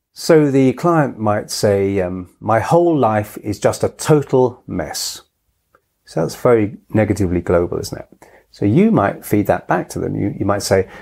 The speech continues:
"So you haven't yet got the things that you need from life." So it's non-stable and it's specific in the way that you feed it back. So we fed back the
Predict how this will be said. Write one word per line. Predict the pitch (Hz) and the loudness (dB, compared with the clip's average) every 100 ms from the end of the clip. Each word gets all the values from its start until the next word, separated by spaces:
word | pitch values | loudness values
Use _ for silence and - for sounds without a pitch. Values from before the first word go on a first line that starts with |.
| - | -14
"So | - | 2
you | 123 120 | 4 6
haven't | 151 190 170 | 4 2 2
yet | 120 120 90 - - - _ | 2 2 2 -4 -14 -16 _
got | 131 123 | -2 0
the | |
things | 110 - 160 104 107 117 - _ _ | -2 0 0 0 -4 -4 -10 _ _
that | - | -6
you | 104 101 | -2 2
need | 104 101 | 2 2
from | - 87 | -4 -6
life." | - - - - _ _ - _ _ | -6 -10 -18 -20 _ _ -20 _ _
So | - 107 101 | -2 2 4
it's | 101 - - - _ _ _ _ | 2 -2 -8 -10 _ _ _ _
non-stable | 127 139 127 - 98 95 90 - _ _ | 0 2 0 2 2 2 -2 -4 _ _
and | 104 | -10
it's | - | -8
specific | - 131 - 208 - - - _ | -4 -2 -2 -2 -4 -6 -12 _
in | 110 | -4
the | 104 | -2
way | 101 | -2
that | 107 | -2
you | 104 | -6
feed | - 101 | -4 -2
it | 101 | -2
back. | 139 120 - _ | -4 -8 -12 _
So | - 131 | -2 2
we | 127 | 2
fed | - 220 202 | 2 0 2
back | 151 | -2
the | 147 | -2